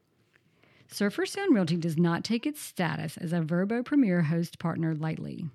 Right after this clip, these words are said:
Being a Vrbo Premier Host Partner is like icing on the cake, Register says. It's extremely difficult to become and retain that Premier Partner status,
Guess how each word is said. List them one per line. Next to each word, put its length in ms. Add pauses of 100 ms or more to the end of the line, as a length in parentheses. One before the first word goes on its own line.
(960)
Being 280
a 60
Vrbo 520
Premier 320
Host 260
Partner 320
is 140
like 220
icing 340
on 80
the 100
cake, 320
Register 520
says. 360 (380)
It's 240
extremely 640
difficult 460
to 80
become 440
and 180
retain 420
that 200
Premier 340
Partner 380
status, 500